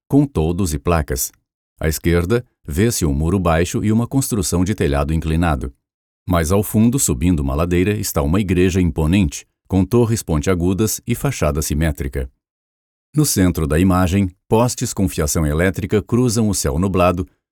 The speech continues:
e destaca-se um alto mastro, que talvez seja uma antena ou estrutura para iluminação.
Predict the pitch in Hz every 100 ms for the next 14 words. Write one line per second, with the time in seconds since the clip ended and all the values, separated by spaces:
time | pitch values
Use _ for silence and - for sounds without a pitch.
0 | _ - 135 165 - 82 117 - 127 76
1 | 85 98 92 80 95 110 - 60 - 90
2 | 101 78 98 - 80 71 78 107 95 80
3 | 101 123 _ 95 85 92 - 139 - 80
4 | 101 85 78 73 69 67 - 92